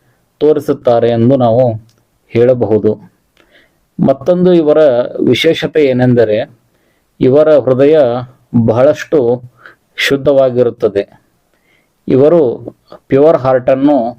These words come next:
ಹೊಂದಿರುತ್ತಾರೆ. ಒಳಗೆ ಒಂದು ಇಟ್ಟುಕೊಂಡು ಹೊರಗೆ ಮತ್ತೊಂದು ಮಾತನಾಡುವುದು ಇವರ ಜಾಯಮಾನದಲ್ಲಿ ಇರುವುದಿಲ್ಲ, ಏಕೆಂದರೆ ಇವರು ಸ್ಟ್ರೇಟ್ ಫಾರ್ವರ್ಡ್ ವ್ಯಕ್ತಿಗಳು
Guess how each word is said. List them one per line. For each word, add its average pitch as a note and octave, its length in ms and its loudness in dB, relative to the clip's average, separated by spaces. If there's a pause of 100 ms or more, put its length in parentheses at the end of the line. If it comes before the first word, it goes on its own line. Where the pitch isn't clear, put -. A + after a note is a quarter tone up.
(360)
ಹೊಂದಿರುತ್ತಾರೆ. A#2+ 880 0 (680)
ಒಳಗೆ D#3 400 2
ಒಂದು D3+ 300 2
ಇಟ್ಟುಕೊಂಡು B2+ 880 0
ಹೊರಗೆ C#3+ 580 -2
ಮತ್ತೊಂದು C3+ 460 0
ಮಾತನಾಡುವುದು A#2+ 1040 0 (480)
ಇವರ C3 280 2
ಜಾಯಮಾನದಲ್ಲಿ B2 1200 0 (260)
ಇರುವುದಿಲ್ಲ, A#2 720 -2 (760)
ಏಕೆಂದರೆ B2 800 0 (580)
ಇವರು B2+ 640 -2 (640)
ಸ್ಟ್ರೇಟ್ D3+ 440 -2 (200)
ಫಾರ್ವರ್ಡ್ B2 420 0
ವ್ಯಕ್ತಿಗಳು A#2 580 -2